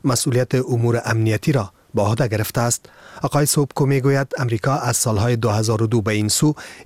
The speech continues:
صد و سیزده میلیارد دلار را صرف پروژه‌های بازسازی در افغانستان کرده که بیش از شصت درصد آن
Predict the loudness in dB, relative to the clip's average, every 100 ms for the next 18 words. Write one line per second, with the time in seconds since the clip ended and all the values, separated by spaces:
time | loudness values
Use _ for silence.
0 | 0 0 -2 0 0 2 0 0 2 2
1 | 2 2 2 0 -2 0 2 2 0 -2
2 | -6 -12 -4 0 0 0 -2 0 -2 0
3 | 0 0 0 0 -2 0 0 2 2 2
4 | -2 -2 -2 0 0 -2 0 0 0 0
5 | -2 -2 -12 -20 -4 0 2 0 -2 -2
6 | 0 0 0 0 -2 0 -2 0 0 -2